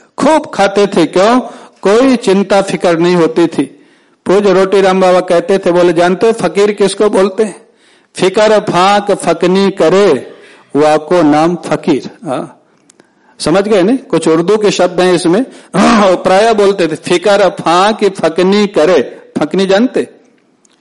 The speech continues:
नहीं जानते, मुखबाज समझ लो। जो चिंता को हाथ में लेकर के खा जाता है, समाप्त कर देता है,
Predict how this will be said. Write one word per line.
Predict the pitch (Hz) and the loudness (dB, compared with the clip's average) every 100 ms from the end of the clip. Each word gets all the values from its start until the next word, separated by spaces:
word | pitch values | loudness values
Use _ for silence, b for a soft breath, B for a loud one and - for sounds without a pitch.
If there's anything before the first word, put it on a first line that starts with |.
| - | -4
नहीं | 147 | 0
जानते, | 147 135 123 117 - - | 2 0 0 -4 -6 -4
मुखबाज | 160 165 180 185 202 | -2 -2 0 0 0
समझ | 180 160 143 | 0 0 2
लो। | 143 196 - B B B B B B - | 2 2 -2 B B B B B B -2
जो | 165 | -2
चिंता | 170 180 202 196 220 220 | 0 0 0 0 0 2
को | 220 220 | 0 0
हाथ | 170 185 202 | 2 0 0
में | 196 214 | 0 2
लेकर | 202 190 185 190 | 2 0 2 0
के | 196 208 | 2 0
खा | 202 - 185 | -2 0 0
जाता | 190 180 180 | 2 0 0
है, | 165 151 | 0 0
समाप्त | 165 196 214 - | 0 0 0 -2
कर | 170 165 | -2 0
देता | 151 156 156 | 0 0 0
है, | 151 151 185 226 B | 0 2 2 0 B